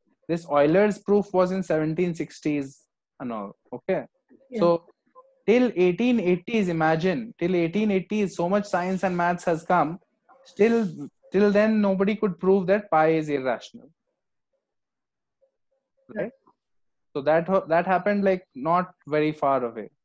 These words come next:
Speaker 1: Right? This, this root two we knew from two thousand years that it is irrational.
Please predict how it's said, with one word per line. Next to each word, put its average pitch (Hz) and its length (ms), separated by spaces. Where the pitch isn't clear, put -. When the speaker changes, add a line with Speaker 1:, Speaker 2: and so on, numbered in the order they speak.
Speaker 1:
Right? 160 240
This, 165 260
this 180 240
root 190 300
two 262 160
we 240 100
knew 233 220
from 220 240
two 196 120
thousand 185 340
years 139 260
that 123 140
it 123 120
is 120 140
irrational. 107 520